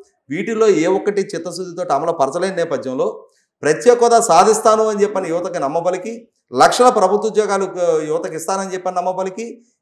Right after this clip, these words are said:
వీటిల్లో ఏ ఒక్కటి నెరవేర్చలేని ఒక దుస్థితిలో ప్రభుత్వం పడిపోయి, ఇంకొక సంవత్సరంలో ఎన్నికలను ఎదుర్కోవాలి. కాబట్టి ప్రజల్లో ఏదో ఒక రకంగా ఈ జ-, ఏ, అంటే తన వైఫల్యాల పట్ల చర్చ జరగకుండా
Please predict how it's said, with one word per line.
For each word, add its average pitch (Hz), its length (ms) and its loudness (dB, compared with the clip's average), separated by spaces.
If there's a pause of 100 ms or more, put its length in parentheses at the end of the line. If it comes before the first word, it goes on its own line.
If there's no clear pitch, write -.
(100)
వీటిల్లో 214 400 0
ఏ 165 220 2
ఒక్కటి 196 360 0
నెరవేర్చలేని 196 800 0
ఒక 151 160 -4
దుస్థితిలో 185 580 -4
ప్రభుత్వం 175 420 -6
పడిపోయి, 170 580 -8 (340)
ఇంకొక 220 320 2
సంవత్సరంలో 202 500 0
ఎన్నికలను 175 400 -4
ఎదుర్కోవాలి. 185 400 -2
కాబట్టి 170 480 -4 (420)
ప్రజల్లో 214 580 4
ఏదో 190 360 4
ఒక 196 80 0
రకంగా 202 640 -2 (340)
ఈ 196 440 0
జ-, 180 100 -8
ఏ, 151 180 6
అంటే 160 640 0
తన 180 200 4
వైఫల్యాల 220 440 4
పట్ల 208 220 -4
చర్చ 175 320 -6
జరగకుండా 151 640 -2